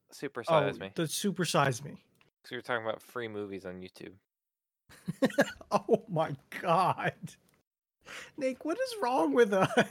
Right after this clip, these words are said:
Speaker 1: I don't know. <laughs> I don't know why we're here. I, but now I think I'm gonna watch Super Size Me this weekend, just because.
Speaker 2: <laughs>
Speaker 1: I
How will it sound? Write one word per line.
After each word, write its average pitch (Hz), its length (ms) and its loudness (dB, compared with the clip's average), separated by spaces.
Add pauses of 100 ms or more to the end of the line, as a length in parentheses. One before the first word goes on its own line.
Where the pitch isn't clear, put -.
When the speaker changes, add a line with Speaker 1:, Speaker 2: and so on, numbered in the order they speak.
(240)
Speaker 1:
I 156 180 4
don't 233 220 -2
know. 127 140 2 (140)
<laughs> 170 140 -12
I 170 100 -2
don't 208 120 -6
know 196 120 4
why 180 140 4
we're 160 160 0
here. 107 380 -8 (2250)
I, 127 180 -4 (1080)
but - 120 -8
now 143 160 2
I 160 80 2
think 156 220 -8
I'm 147 100 0
gonna 143 160 0
watch 131 380 -2
Super 139 240 -8
Size 110 300 0
Me 95 100 -8
this 90 220 -8
weekend, 107 340 -12 (320)
just - 140 -20
because. 120 500 -4 (340)
Speaker 2:
<laughs> - 340 -16
Speaker 1:
I 220 60 -2